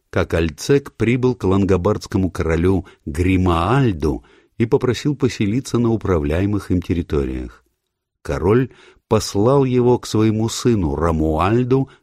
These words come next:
в область Беневенто. Герцог Рамуальд встретил Альцека любезно и поселил пришлых на пустынных тогда территориях. Болгары населяли эти земли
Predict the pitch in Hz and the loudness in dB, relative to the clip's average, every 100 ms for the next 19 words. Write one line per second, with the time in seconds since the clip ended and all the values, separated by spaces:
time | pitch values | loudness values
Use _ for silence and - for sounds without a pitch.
0 | _ 71 80 87 95 98 - - - 78 | _ -4 0 2 0 -2 -4 -10 -8 -4
1 | 85 85 90 98 82 71 - 58 _ _ | 0 0 0 0 0 -4 -8 -12 _ _
2 | _ _ _ _ _ 67 85 80 - - | _ _ _ _ _ -4 -2 -2 -8 -10
3 | - 78 73 80 98 101 - - - _ | -6 -4 -2 0 -2 -4 -12 -20 -20 _
4 | - - - 101 120 123 123 123 117 - | -8 -4 0 2 2 2 2 2 0 -4
5 | 92 85 76 - - 101 107 117 110 107 | -2 -2 -2 -8 -2 0 0 -2 -2 -4
6 | _ - 71 117 113 78 78 71 71 80 | _ -6 0 0 0 0 0 0 -2 -2
7 | - - - _ - 139 143 123 127 110 | -2 -6 -20 _ -2 0 0 0 0 0
8 | 104 110 127 139 139 139 92 90 85 - | -2 -2 -2 -2 -2 0 -2 -2 -4 -6
9 | - - 123 123 123 - - 64 67 80 | -6 0 0 0 -4 -4 -8 -6 -4 -4
10 | 78 71 71 60 60 60 - _ _ _ | -2 -4 -6 -8 -6 -8 -12 _ _ _
11 | _ _ _ _ _ - 90 92 101 120 | _ _ _ _ _ -4 0 0 2 2
12 | 113 107 - 85 98 107 82 73 73 67 | 2 0 0 0 2 2 -2 -2 -6 0
13 | 104 127 123 123 | 0 2 2 0